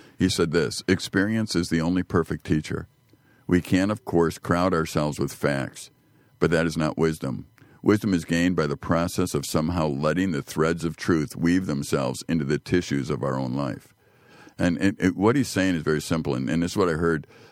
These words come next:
both Jason and Mike say in, in a way. It's like,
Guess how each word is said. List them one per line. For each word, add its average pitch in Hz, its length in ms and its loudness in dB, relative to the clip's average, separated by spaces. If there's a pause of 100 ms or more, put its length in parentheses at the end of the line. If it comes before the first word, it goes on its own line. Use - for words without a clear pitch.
both 87 180 4
Jason 80 460 0
and 69 120 -2
Mike 78 260 0
say 73 340 0
in, 58 320 -4
in 78 100 0
a 71 60 0
way. 78 240 0
It's 69 180 -4
like, 80 200 0